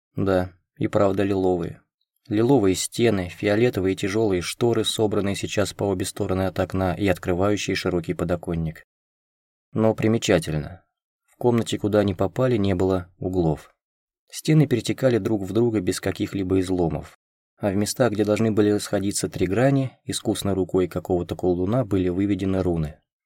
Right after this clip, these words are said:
Сейчас контур был открыт, но Рэй поняла, что если хозяин всех этих ухищрений захочет, она не сможет покинуть отведенные ей комнаты. Девушка грустно улыбнулась.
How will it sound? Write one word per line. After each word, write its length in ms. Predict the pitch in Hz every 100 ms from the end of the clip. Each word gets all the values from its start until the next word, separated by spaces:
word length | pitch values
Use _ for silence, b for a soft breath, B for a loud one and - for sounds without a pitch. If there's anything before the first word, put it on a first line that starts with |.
| _ _
Сейчас 320 | - - 147
контур 320 | - 143 -
был 200 | 107 120
открыт, 540 | 110 - 135 123 82 -
но 160 | 104 101
Рэй 160 | 110 101
поняла, 460 | 101 110 120 92
что 380 | 80 - 85 85
если 260 | 87 - 87
хозяин 460 | 92 87 90 87
всех 260 | - 87 87
этих 260 | 85 -
ухищрений 580 | 92 - 95 - 92 87
захочет, 560 | 82 85 143 139 - - _ _ _ _
она 280 | 123 131 135
не 120 | 123
сможет 420 | - 113 92 85
покинуть 440 | - 87 - 113 -
отведенные 600 | - 87 87 92 95 87
ей 200 | 85 82
комнаты. 600 | - 78 76 76 - - _ _ _ _ _ _ -
Девушка 500 | 98 131 156 - 113
грустно 360 | 107 107 107
улыбнулась. 640 | 98 92 87 82 78 -